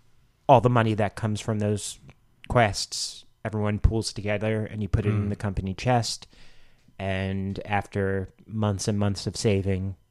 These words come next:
Speaker 1: um, and I'm, th-, this, this thing is huge, this mansion.
Speaker 2: Wow.
Speaker 1: Uh, multiple, multiple rooms. You could build walls. You could find furniture in the
Speaker 2: And
Speaker 1: world.
Speaker 2: you, and you have this.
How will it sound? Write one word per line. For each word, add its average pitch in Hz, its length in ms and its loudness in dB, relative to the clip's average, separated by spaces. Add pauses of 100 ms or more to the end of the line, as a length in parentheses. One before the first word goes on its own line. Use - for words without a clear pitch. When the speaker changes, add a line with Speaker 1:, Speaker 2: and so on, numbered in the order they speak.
(120)
Speaker 1:
um, 92 420 -4 (880)
and 117 100 0
I'm, 110 100 0
th-, 139 220 -6
this, 135 220 4
this 147 220 2
thing 123 160 2
is 85 140 -10
huge, 107 640 0
this - 180 -8
mansion. 90 480 -2 (160)
Speaker 2:
Wow. 101 460 4
Speaker 1:
Uh, 95 100 -4
multiple, 120 640 4
multiple 110 480 2
rooms. 117 520 2
You 101 120 0
could 95 160 -8
build 101 300 2
walls. 117 640 6
You 101 120 -8
could 101 440 -4 (220)
find 117 560 0
furniture 123 560 0
in 123 80 4
the 120 80 4
Speaker 2:
And 135 80 10
Speaker 1:
world. 139 160 12
Speaker 2:
you, 123 40 6
and 127 120 10
you 135 100 12
have 120 340 4
this. - 420 -4